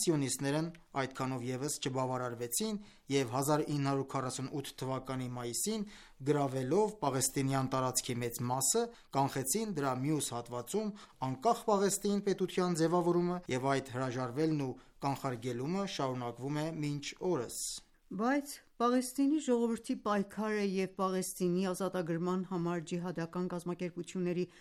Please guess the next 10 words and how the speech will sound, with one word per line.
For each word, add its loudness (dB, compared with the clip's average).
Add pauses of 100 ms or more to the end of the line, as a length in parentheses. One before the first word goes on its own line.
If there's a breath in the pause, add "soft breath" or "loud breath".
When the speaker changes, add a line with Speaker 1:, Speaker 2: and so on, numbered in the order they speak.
(140 loud breath)
Speaker 2:
ստեղծումը 0 (240 loud breath)
պատճառ 0
դարձան, 2
որ 2
Պաղեստինի 2
ազատագրումը 0
դառնա 2
մի 2
մեծ -2
գաղափար -2